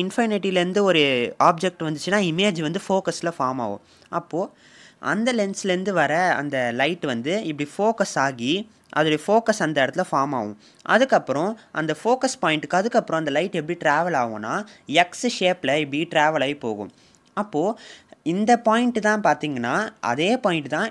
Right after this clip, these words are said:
இன்னொரு ஒரு லென்ஸுக்கும், அதாவது செகண்டரி லென்ஸுக்கும் அதே பாயிண்ட் தான் வந்து ஃபோக்கஸ். அப்போ ஃபோக்கஸ்லேருந்து ஒரு லைட் வந்துச்சுன்னா அது பேரலல்லா இன்ஃபினிட்டியில போய் தான், அ, அது லைட்டு போகும்.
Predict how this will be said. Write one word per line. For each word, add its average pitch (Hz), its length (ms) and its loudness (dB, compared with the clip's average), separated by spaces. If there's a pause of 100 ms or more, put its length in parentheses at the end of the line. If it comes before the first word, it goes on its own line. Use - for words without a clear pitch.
இன்னொரு 226 320 4
ஒரு 190 140 0
லென்ஸுக்கும், 160 380 -2
அதாவது 160 240 0
செகண்டரி 214 400 0
லென்ஸுக்கும் 208 400 0
அதே 185 140 0 (100)
பாயிண்ட் 170 320 -2
தான் 185 140 0
வந்து 160 200 -2 (120)
ஃபோக்கஸ். 147 360 0 (140)
அப்போ 139 220 -4 (420)
ஃபோக்கஸ்லேருந்து 233 680 2
ஒரு 160 140 0
லைட் 165 260 2
வந்துச்சுன்னா 135 380 -6 (380)
அது 190 480 0
பேரலல்லா 185 540 4
இன்ஃபினிட்டியில 170 800 -2
போய் 135 180 -4
தான், 202 300 -2 (260)
அ, 135 220 4
அது 131 160 2
லைட்டு 160 320 2
போகும். 131 420 -4